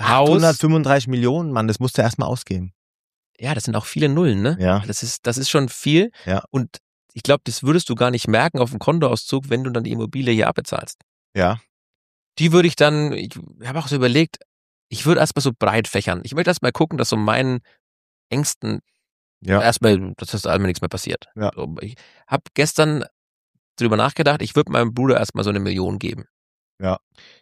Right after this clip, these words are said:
Speaker 1: Meinen Eltern, denen würde ich das Haus hier geben.
Speaker 2: Ja.
Speaker 1: Sag, baut euch das mal so, wie ihr das wollt.
Speaker 2: Ja.
Speaker 1: Altersgerecht.
Speaker 2: Ja.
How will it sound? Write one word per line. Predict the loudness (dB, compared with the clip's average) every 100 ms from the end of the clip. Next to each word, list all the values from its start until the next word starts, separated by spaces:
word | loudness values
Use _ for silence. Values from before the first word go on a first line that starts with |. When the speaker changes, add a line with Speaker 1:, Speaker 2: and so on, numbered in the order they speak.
| _ _ _
Speaker 1:
Meinen | -4 0
Eltern, | 0 2 0 -4 -12 _
denen | -20 _ 2 2 2
würde | 0
ich | 0
das | -2 0
Haus | 0 0 -2
hier | -2 -2 -6 _ _ _
geben. | -4 -4 -4 -10 _
Speaker 2:
Ja. | -4 -4 _ _ _ _ _ _ _
Speaker 1:
Sag, | 0 0 0 -6 -4
baut | 2 4 2
euch | -2
das | -2
mal | 0 2
so, | 2 0
wie | 0
ihr |
das | 0 0
wollt. | 4 4 2
Speaker 2:
Ja. | -2 -4 -8
Speaker 1:
Altersgerecht. | -8 -4 -4 0 0 0 -4 -18 _ _
Speaker 2:
Ja. | -8 -8